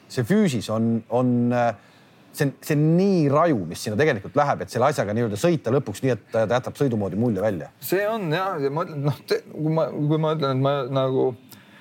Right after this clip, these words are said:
Speaker 2: ta-, see treenimist, no ma ei oska võib-olla kõige paremini seletada nüüd kohe vä-, otseselt välja.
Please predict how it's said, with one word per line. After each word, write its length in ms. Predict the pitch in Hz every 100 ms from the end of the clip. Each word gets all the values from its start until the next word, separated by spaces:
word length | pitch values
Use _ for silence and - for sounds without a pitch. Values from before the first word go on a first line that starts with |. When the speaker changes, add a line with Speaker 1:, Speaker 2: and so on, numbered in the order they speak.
| - - - - -
Speaker 2:
ta-, 180 | - 127
see 160 | 135
treenimist, 460 | 143 175 139 113 135
no 280 | 117 135 139
ma 180 | 131 139
ei 60 |
oska 160 | 143 139
võib-olla 220 | 127 139
kõige 100 | 143
paremini 220 | 120 120 113
seletada 420 | 202 - 123 117
nüüd 160 | 113 -
kohe 220 | 123 120
vä-, 100 | 135
otseselt 440 | 151 135 113 110
välja. 380 | - 208 123 107